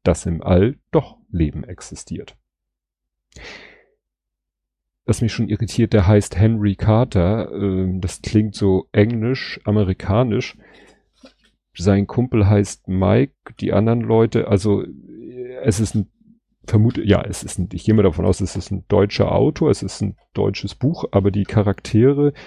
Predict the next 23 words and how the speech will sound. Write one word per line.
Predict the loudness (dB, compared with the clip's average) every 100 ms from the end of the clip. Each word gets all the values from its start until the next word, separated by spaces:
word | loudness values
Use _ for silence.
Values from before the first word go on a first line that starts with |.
| -20 -20
sind | -14 -10 -6 0 0 2
doch | -2 -2 2
eher | 2 2
von | 0 2 4
den | 4
Namen | 4 4 4
her | 4 4 4 2 -2 -18 _ _
anglomäßig | 0 2 2 0 0 0 2 0 0 -2 -2
unterwegs, | 0 0 0 -2 -2
wo | -2
ich | 0 2
denk | 2 2 0
so, | 0 0 0 -2
naja, | 2 4 2 -2 -10 _ _ _ -2
denkt | 0
man | 0 2
gleich | 2 2
so | -2
an | -2
Perry | 0 0 0
Rowan | -2 -2 -4
oder | -6 -10 -14
so. | -18